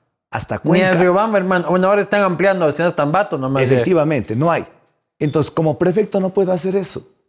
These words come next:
Speaker 2: No había plata.
Speaker 1: No había plata, pero sí puedo hacer como presidente de la República.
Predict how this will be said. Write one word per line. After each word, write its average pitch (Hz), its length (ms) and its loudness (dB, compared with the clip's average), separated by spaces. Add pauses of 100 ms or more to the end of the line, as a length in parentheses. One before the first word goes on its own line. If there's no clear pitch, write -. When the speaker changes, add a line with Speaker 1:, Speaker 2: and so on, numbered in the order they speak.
(140)
Speaker 2:
No 165 80 0
había 180 180 2
plata. 196 520 -2
Speaker 1:
No 135 120 -2
había 185 260 0
plata, 214 320 -4
pero 151 220 2
sí 185 160 -2
puedo 196 240 -2
hacer 165 180 0
como 156 200 -4
presidente 151 400 -4
de - 0 -
la 139 100 0
República. 127 460 -6